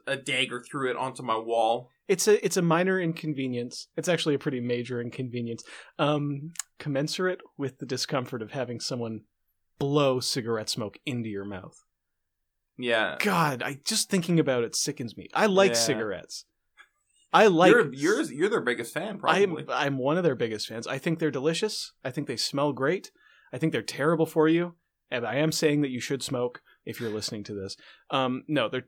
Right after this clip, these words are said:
Speaker 2: they're, they're garbage poison, but I like the smell of cigarettes, and I still would never let somebody blow smoke into my mouth like that. And the fact that you allowed it to happen.
Speaker 1: Yeah.
Speaker 2: In fact, you were kind of asking for it.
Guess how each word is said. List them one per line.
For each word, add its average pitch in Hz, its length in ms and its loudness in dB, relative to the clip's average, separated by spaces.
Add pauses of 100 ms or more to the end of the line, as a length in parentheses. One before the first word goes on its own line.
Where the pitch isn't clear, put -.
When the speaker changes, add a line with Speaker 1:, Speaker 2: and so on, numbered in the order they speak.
(100)
Speaker 2:
they're, 135 280 2 (200)
they're 131 220 0
garbage 123 480 -2
poison, 156 640 2
but 127 260 -2 (120)
I 151 160 4
like 156 320 0
the 196 80 -8
smell 190 280 -2
of 190 80 0
cigarettes, 208 440 -2
and 143 120 -2
I 143 80 -2
still 147 480 0
would 120 140 -4
never 117 260 -4
let 107 200 -6
somebody 110 320 -8
blow 104 400 -8
smoke 135 380 -8
into 113 120 -10
my 107 80 -8
mouth 98 260 -10
like 113 180 -12
that. - 160 -14 (600)
And 139 100 -4
the 127 60 -6
fact 151 200 -2
that 160 100 -4
you 147 180 0
allowed 123 320 -2
it 113 100 -8
to 123 80 -14
happen. 107 480 -12 (300)
Speaker 1:
Yeah. 113 180 -2 (220)
Speaker 2:
In 147 120 -4
fact, 135 300 -6 (340)
you 165 220 0
were 156 60 2
kind 151 200 -4
of 117 80 -4
asking 110 380 -8
for - 260 -18
it. - 60 -20